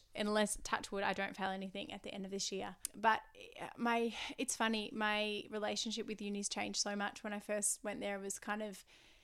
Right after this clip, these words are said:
don't, I don't know why I chose law. I was originally enrolled in, you know, when you finish, or actually before you f-, get your atar, you have to do your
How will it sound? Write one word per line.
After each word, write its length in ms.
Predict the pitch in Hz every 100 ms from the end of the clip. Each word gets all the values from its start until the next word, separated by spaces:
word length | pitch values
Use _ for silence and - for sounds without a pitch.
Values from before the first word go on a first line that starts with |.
| - - _ - _ _
don't, 120 | 285 285
I 80 | 269
don't 200 | 311 339
know 140 | 240
why 200 | 220 - 311
I 40 |
chose 320 | - 240 214
law. 300 | 214 214 208
I 140 | 196 208
was 180 | 220
originally 720 | 226 240 240 262 254 233 220 -
enrolled 400 | 220 214 202 202
in, 360 | 208 202 196 - -
you 120 | 226
know, 80 | 233
when 100 | 214
you 80 |
finish, 540 | 202 220 202 196 - - -
or 220 | 214 214
actually 260 | 247 -
before 300 | 208 214 262
you 140 | 226 208
f-, 160 | - -
get 120 | - 190
your 120 | 202
atar, 500 | 196 196 208 190 196 -
you 100 | 208
have 140 | 196
to 60 | 214
do 100 | 208
your 440 | 196 190 190 185